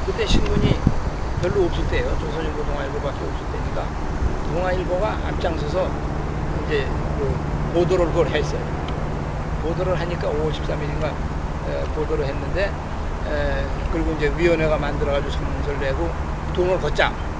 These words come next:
그러니까 사람들이 그냥 막 이만 명이 돈을 냈어요. 이만 명이 돈을 내가지고 만 육천 원을 걷었어요. 그럼 이천백 원 빚을 졌는데 만 육천 원을 걷어서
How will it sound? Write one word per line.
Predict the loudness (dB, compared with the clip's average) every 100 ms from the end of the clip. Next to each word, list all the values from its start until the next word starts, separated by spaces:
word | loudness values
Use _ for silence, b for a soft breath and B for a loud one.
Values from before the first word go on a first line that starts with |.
| -4 -4 -4 -4 -4 -4 -2 -2 -2
그러니까 | 0 2
사람들이 | 2 0 0 -2 -2
그냥 | -2 -2 -2 -2 -4 -4 -2 -2 -4 -2
막 | -2 -2 -2
이만 | 0 4 6 6 4
명이 | 2 2 2 0 0
돈을 | -2 0 0
냈어요. | -2 -4 -2 0 0 0 -2 -2 0 0 0
이만 | 2 2 2
명이 | 2 2
돈을 | 0 0 0
내가지고 | 0 2 2 4 2 0 4
만 | 6 6 6
육천 | 4 2 4
원을 | 4 4
걷었어요. | 2 2 0 -2 -2 -4 -6 -6 -4 -4 -4 -4
그럼 | -4 -4
이천백 | -4 0 0 4 4 6
원 | 4 4
빚을 | 6 6 6
졌는데 | 0 -2 0 0 -2 -4 -6 -6
만 | -2 0 0
육천 | -2 -2
원을 | -2 0
걷어서 | 2 2 2